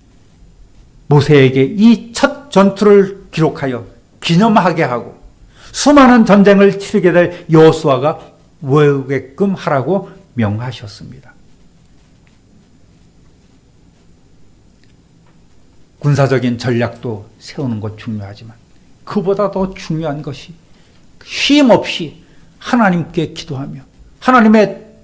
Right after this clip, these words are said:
도우심을 바라는 전쟁은 하나님께 속한 것임을 깨닫고 가나안 정복 전쟁에 임하라는 하나님의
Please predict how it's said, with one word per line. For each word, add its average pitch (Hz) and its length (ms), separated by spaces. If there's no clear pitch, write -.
도우심을 214 600
바라는 127 380
전쟁은 233 540
하나님께 202 500
속한 247 540
것임을 202 480
깨닫고 117 800
가나안 107 500
정복 151 400
전쟁에 143 520
임하라는 107 600
하나님의 101 460